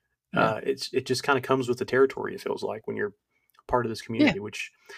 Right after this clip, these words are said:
Speaker 2: it's just amazing to me. But you,
Speaker 1: You know
Speaker 2: you know,
Speaker 1: what?
Speaker 2: you
Speaker 1: It's, it's contagious. I, I, I hate to interrupt you there, but, you know,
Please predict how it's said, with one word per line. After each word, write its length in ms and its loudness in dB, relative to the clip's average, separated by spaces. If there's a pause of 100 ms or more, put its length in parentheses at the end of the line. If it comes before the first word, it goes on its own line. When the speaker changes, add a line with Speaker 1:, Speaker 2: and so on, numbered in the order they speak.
(120)
Speaker 2:
it's 180 6
just 160 -2
amazing 380 -2
to 80 -16
me. 180 -12 (140)
But 260 0 (160)
you, 120 2
Speaker 1:
You 60 4
know 60 4
Speaker 2:
you 40 6
know, 80 8
Speaker 1:
what? 60 2
Speaker 2:
you 120 0
Speaker 1:
It's, 240 2
it's 180 0
contagious. 560 0
I, 120 0
I, 260 -4
I 80 0
hate 160 0
to 60 0
interrupt 280 2
you 80 -10
there, 140 -6
but, 180 -6
you 200 0
know, 260 0